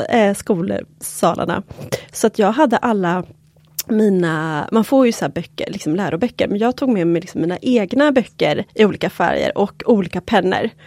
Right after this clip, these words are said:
Så satt jag där liksom och ritade och antecknade med olika färger och olika papper och pennor.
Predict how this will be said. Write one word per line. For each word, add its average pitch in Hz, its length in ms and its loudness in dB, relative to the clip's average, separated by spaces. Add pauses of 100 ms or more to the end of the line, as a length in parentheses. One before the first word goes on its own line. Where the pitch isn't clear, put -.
(160)
Så 254 140 -2
satt - 280 -4
jag 220 120 2
där 180 160 -2
liksom 185 360 -6
och 190 80 -6
ritade 185 680 -2
och 185 380 -2
antecknade 190 720 -6
med 185 160 -6
olika 196 260 -8
färger 180 600 -6
och 190 340 -4
olika 175 640 -4
papper 196 260 -6
och 185 80 -6
pennor. 214 340 -2